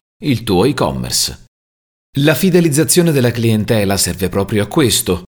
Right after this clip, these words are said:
a trasformare cioè semplici clienti in veri portavoce del tuo progetto. Non si tratta però di un'attività semplice da portare avanti,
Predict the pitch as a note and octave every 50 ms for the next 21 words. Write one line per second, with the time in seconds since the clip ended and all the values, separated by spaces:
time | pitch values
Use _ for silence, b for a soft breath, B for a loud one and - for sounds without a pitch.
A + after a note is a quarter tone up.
0 | _ _ _ C#3 D3 - F#3+ F#3+ F#3 - - G3 F#3+ F#3+ D#3 B2+ A#2 A2 A2+ -
1 | D#3 C#3 B2 A#2+ - - F3+ F#3+ F#3 F#3 D#3+ D3+ - - B2 - A2+ A#2+ B2+ C#3
2 | E3+ F#3 F3+ F#3+ E3+ C#3+ C3 B2 C3 D#3 E3+ F3 E3+ C#3 B2+ A2+ - D3 C3 G#2+
3 | G2+ F#2+ - C3+ C3+ D3 C3+ - A#2+ A2 A#2 D#3 D3+ B2+ - G#2 D2+ - - -
4 | - C#2+ - - - _ _ _ _ _ _ B2+ D3 D3+ C#3+ - - C#3+ A#2+ E3+
5 | D#3 C3+ A2+ - - F#2+ F2 - F2 F#2+ A2+ A#2 G#2+ G#2+ F#2 F2+ F2 - F#2 E2+
6 | F2+ F2 A2+ G#2+ - - - C3+ A#2 A2 A2+ G#2+ G#2 F#2 - F2+ D2 D#2 D2+ D#2
7 | D2 - - G#2 F#2+ F2+ D#2+ D2 D#2 D#2 D2+ C#2+ C#2 - F2 D#2+